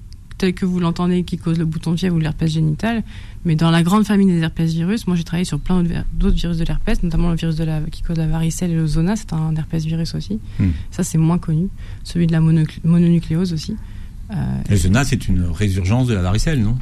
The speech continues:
Speaker 1: Du virus de la varicelle, ouais,
Speaker 2: Ouais,
Speaker 1: c'est
Speaker 2: c'est
Speaker 1: ça,
Speaker 2: ça.
Speaker 1: une réactivation du
Speaker 2: Ouais.
Speaker 1: virus de la varicelle. Mm.
Speaker 2: Ouais. Donc les herpès, vous, vous dites soixante-dix pour cent des personnes de moins de cinquante ans dans le monde seraient infec-, in-, infectées par le virus de l'herpès.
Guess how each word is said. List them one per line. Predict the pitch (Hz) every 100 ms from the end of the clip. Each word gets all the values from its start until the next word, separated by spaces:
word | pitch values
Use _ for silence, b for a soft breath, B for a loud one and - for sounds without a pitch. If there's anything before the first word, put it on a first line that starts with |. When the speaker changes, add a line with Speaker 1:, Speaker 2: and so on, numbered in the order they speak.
| -
Speaker 1:
Du | 185
virus | 185
de | 185
la | 175
varicelle, | 175 -
ouais, | - 165
Speaker 2:
Ouais, | 120
Speaker 1:
c'est | 101
Speaker 2:
c'est | 160
Speaker 1:
ça, | 135
Speaker 2:
ça. |
Speaker 1:
une | 110
réactivation | 165 175 - 180 175 - 185
du | 170
Speaker 2:
Ouais. |
Speaker 1:
virus | 160 160
de | 170
la |
varicelle. | 160 160 156 160 -
Mm. | 165
Speaker 2:
Ouais. | - 92 - - B B B B
Donc | 139 131
les | 214 165
herpès, | - 196 226 - -
vous, | 127
vous | 131 127
dites | 151 220
soixante-dix | - 226 214 175
pour | 175 185
cent | -
des | 175
personnes | 135 - 208
de | 151
moins | 127 196
de | 240
cinquante | - 185 - 151 131
ans | 151 202 B B B -
dans | 120 175
le |
monde | 165 175 208
seraient | - 151
infec-, | 165 147 131 120
in-, | 123 120
infectées | 127 113 - -
par | 147 123
le | 107
virus | 98 101 123
de | 107
l'herpès. | - -